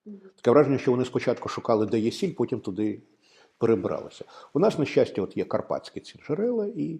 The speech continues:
Speaker 2: мо-, таким чином можна розвивати було <laughs> тут, е, життя. Це сіль. Потім, е, це те, що називають мінеральною сировиною. Мінеральна сировина — це все, починаючи від каміння і закінчуючи там, е,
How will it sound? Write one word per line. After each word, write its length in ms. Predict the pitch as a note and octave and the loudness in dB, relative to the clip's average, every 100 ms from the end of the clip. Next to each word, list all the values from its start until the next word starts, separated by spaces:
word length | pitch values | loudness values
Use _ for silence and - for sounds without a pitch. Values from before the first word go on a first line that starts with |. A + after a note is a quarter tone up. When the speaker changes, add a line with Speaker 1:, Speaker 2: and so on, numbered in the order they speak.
| _ - _ - | _ -20 _ -8
Speaker 2:
мо-, 580 | G#2 C#3+ A#2 G#2 G2+ - | -2 0 0 -2 -6 -8
таким 200 | G2 G#2+ | -10 -6
чином 240 | D#3 A#2+ | -4 -2
можна 240 | A2+ A2 G2+ | -2 -2 -2
розвивати 520 | G#2 G#2 G#2 A2 F#2 | -2 0 0 0 -4
було 260 | F2+ - - _ _ _ _ | -6 -8 -10 _ _ _ _
<laughs> 480 | _ - - _ - | _ -20 -20 _ -4
тут, 240 | F#2+ G2 | -4 -4
е, 420 | G2+ G2 F#2 F#2 - - - | -6 -6 -8 -10 -14 -20 -10
життя. 400 | A#2 - G2 - - _ - - | -6 -6 -8 -16 -20 _ -16 -16
Це 200 | - - | -4 0
сіль. 300 | - - - - _ _ | 0 -4 -12 -16 _ _
Потім, 440 | E3+ F3+ E3+ E3 A#2 | 2 6 4 2 -4
е, 60 | |
це 180 | - G#2 | -6 -4
те, 160 | F#3 F#3 | 0 0
що 160 | C#3+ | -2
називають 480 | A#2 G2+ A#2 C#3 - | -4 -2 2 0 0
мінеральною 580 | A2 A2 A2+ A2 G#2 F#2+ | -4 0 0 0 -2 -8
сировиною. 560 | - F#2 E2+ D#2 D#2 F2+ | -8 -8 -8 -10 -16 -10
Мінеральна 440 | A#2 B2 D3+ C3 | -6 0 0 0
сировина — 320 | - B2+ D3+ D3 | -4 -4 -2 -2
це 60 | B2 | -6
все, 180 | - - | -6 -12
починаючи 680 | - F#2+ A#2 A2 G#2+ - | -12 -14 -8 -6 -8 -6
від 120 | F#2+ - | -8 -4
каміння 400 | C3+ E3+ E3+ A2 | -4 -2 -4 -4
і 40 | |
закінчуючи 640 | F#2 F#2 G#2+ - F#2+ - | -6 -8 -8 -8 -8 -8
там, 280 | F2+ E2+ F2+ _ - - | -10 -10 -12 _ -20 -20
е, 40 | _ | _